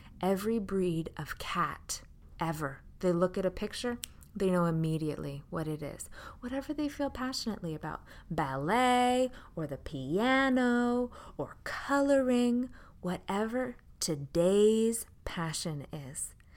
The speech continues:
Children live so deeply into the moment. And we all can think back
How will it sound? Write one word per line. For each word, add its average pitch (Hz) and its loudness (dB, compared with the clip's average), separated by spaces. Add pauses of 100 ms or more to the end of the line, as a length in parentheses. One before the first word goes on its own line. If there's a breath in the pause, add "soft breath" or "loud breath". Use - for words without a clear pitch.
(280 loud breath)
Children 208 -2
live 170 0
so 226 0 (140)
deeply 208 -2 (120)
into 170 -4
the 165 -6
moment. 151 -8 (800)
And 202 2
we 226 4
all 220 2
can 170 -6
think - -8
back - -6